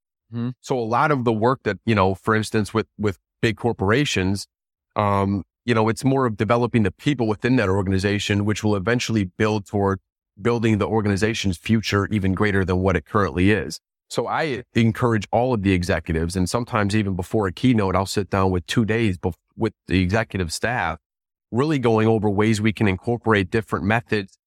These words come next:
Speaker 2: and strategies to develop the people within their organization, whether it's a five hundred person organization or fifty thousand person organization.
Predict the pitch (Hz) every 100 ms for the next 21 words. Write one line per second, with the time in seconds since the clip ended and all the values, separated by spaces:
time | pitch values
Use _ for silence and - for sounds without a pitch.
0 | _ _ - 101 - 135 151 127 92 104
1 | - 107 95 107 113 - 82 - 151 147
2 | 95 90 90 87 85 82 82 82 80 -
3 | 87 90 92 90 82 107 113 113 117 117
4 | 113 - 123 - 117 117 117 117 117 -
5 | 123 - _ _ _ 110 110 - 147 123
6 | 92 82 80 78 - 80 - 87 78 76
7 | 78 76 - 73